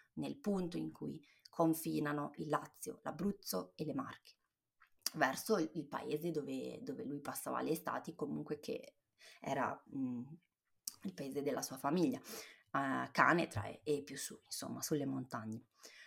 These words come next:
Qui inizia ufficialmente la sua vita partigiana,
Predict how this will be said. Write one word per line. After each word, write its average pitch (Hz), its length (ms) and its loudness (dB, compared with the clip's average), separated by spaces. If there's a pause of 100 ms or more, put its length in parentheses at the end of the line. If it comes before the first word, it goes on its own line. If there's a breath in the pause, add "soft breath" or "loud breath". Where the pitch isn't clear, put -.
(160 loud breath)
Qui 330 160 6 (240)
inizia 156 480 4
ufficialmente 269 880 0
la 156 140 -2
sua 147 320 -2 (240)
vita 143 320 0
partigiana, 147 720 4